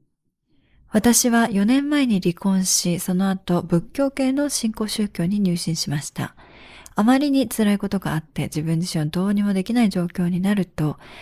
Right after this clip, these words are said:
人は宗教に行き着くのかと身をもって感じました。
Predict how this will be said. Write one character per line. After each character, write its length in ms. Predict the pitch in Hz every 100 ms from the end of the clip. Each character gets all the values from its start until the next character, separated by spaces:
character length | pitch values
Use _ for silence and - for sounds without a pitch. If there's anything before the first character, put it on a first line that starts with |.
| - - - -
人 220 | - 208
は 200 | 196 190
宗 240 | - 226
教 220 | 208 185 165
に 280 | 185 196 -
行 120 | 180
き 180 | - 233
着 140 | -
く 180 | - 262
の 140 | 208
か 220 | 180 202 -
と 220 | - 160
身 240 | 175 170
を 120 | 208 233
も 140 | 254
っ 20 |
て 400 | 254 - 233 - -
感 240 | 175 165
じ 100 | 165
ま 120 | 147
し 120 | 147
た。 200 | - 139